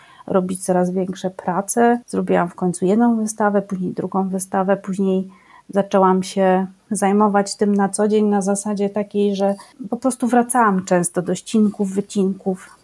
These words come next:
Wykorzystywałam każdą sytuację, czy to były święta, czy urodziny, czy jakieś inne uroczystości, żeby robić takie rzeczy. I następny etap to była szkoła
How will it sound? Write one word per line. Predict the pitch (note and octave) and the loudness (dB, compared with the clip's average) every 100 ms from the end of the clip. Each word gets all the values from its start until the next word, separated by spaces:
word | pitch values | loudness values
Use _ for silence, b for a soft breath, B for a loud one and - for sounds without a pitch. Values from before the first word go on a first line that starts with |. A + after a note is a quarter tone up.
| - | -2
Wykorzystywałam | F#3 F#3 G3+ G3 G3 G3+ F#3+ | -2 0 0 -2 0 2 2
każdą | - G3+ F#3+ G3+ | 2 0 0 0
sytuację, | G3 - F#3+ F3+ F#3 | -2 0 4 4 2
czy | F#3 - | -4 -4
to | F3+ | -4
były | F#3+ F#3 | 0 0
święta, | F#3 - A3 A#3+ A#3 A#3 A#3 B B B B B - | 0 -2 2 2 2 -2 -2 B B B B B -4
czy | - | 0
urodziny, | G#3 G#3 G3 G#3+ A3 | 4 4 4 2 0
czy | G#3 G3+ | 0 -2
jakieś | G3+ G3+ G3+ | 0 -2 2
inne | G3+ | 2
uroczystości, | G3 G3+ G3 - - G3 - F#3 | 2 0 -4 -6 -2 -2 -2 -8
żeby | F3+ F#3+ | -6 -2
robić | F#3+ F3 F3+ | -2 -2 -8
takie | - - F#3+ | -12 -4 -2
rzeczy. | F#3 F3 - B3+ D#4 _ | 0 -2 -2 -2 -4 _
I | A3 G#3+ G#3 G#3+ B3+ - _ | -2 0 2 2 0 -2 _
następny | G3+ G3+ - B3+ B3+ A#3+ | -2 0 2 0 0 -2
etap | A3 A3 B3 B3 | 0 2 0 0
to | A3 | -4
była | G3 G#3 G3+ | 0 2 2
szkoła | - - G3 F#3+ F#3+ F#3+ | 0 -2 2 4 2 0